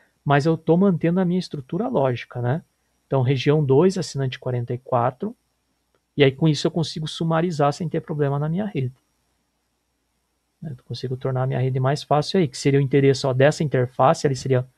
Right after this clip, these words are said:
dois quatro quatro zero e tudo F no final, e aqui dois quatro quatro um e tudo F no final. Se eu tivesse mais uma, dois quatro quatro dois, dois quatro quatro três,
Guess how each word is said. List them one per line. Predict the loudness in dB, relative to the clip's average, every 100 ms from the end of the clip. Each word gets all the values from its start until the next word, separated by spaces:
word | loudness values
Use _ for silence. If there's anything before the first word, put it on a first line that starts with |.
| _ _ _ -6
dois | 2 4 4 0
quatro | 0 2 2 0
quatro | -2 -2 -2 -6
zero | 0 0 0 -4 _ _ _ _ -14
e |
tudo | -6 0 4
F | 4 2
no | -4
final, | -4 -2 0 -2 -4 _ _ _
e | -2
aqui | -2 -4
dois | -6 4 4 4 0 -10 -12 _
quatro | 2 2 2
quatro | -6 0 0 -2 _ _
um | 0 0 -4
e | -16
tudo | -10 -4 0
F | -2 -2
no | -8
final. | -6 0 0 0 _ _
Se | 2
eu |
tivesse | 2 6 4 4
mais | 2 2 2
uma, | 0 2
dois | 2 2 0
quatro | -2 -2 -2
quatro | -4 -2 -2
dois, | -4 0 2 0 -4
dois | _ 0 0
quatro | -4 -8 -6
quatro | -6 -6 -8
três, | 0 2 2 -4